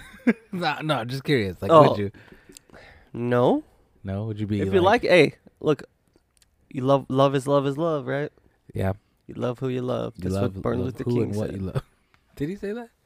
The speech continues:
Speaker 2: Yeah, I think so.
Speaker 1: I read that speech.
Speaker 2: Mm-hmm.
Speaker 1: Oh my God!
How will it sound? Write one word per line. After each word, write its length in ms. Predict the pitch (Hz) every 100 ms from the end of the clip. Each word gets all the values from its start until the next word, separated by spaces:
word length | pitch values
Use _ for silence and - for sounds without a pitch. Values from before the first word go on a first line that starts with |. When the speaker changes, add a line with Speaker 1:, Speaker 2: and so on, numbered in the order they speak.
| _ -
Speaker 2:
Yeah, 80 | -
I 40 |
think 200 | - 190
so. 240 | - 175 -
Speaker 1:
I 60 | 113
read 200 | 151 143
that 120 | 98
speech. 320 | - 82 - _ _ _ _ _ _ -
Speaker 2:
Mm-hmm. 200 | 131 180 - _ _ _ _ _ _ _ _ _ _ _ _ _ _ _ _ _ _ _ - - -
Speaker 1:
Oh 160 | - 508
my 140 | -
God! 260 | 233 247